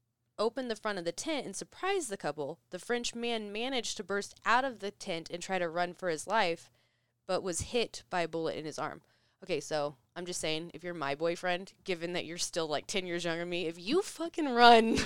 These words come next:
<laughs> and leave me there to die, I'm losing it.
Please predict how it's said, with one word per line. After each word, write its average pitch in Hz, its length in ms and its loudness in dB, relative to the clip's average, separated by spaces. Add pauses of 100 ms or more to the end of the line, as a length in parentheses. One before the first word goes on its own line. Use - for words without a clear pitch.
<laughs> 311 320 12
and 359 160 12 (200)
leave 381 360 6
me 415 240 12
there 359 200 6
to 339 100 0
die, 254 440 6 (480)
I'm 208 160 0
losing 202 320 2
it. 151 180 0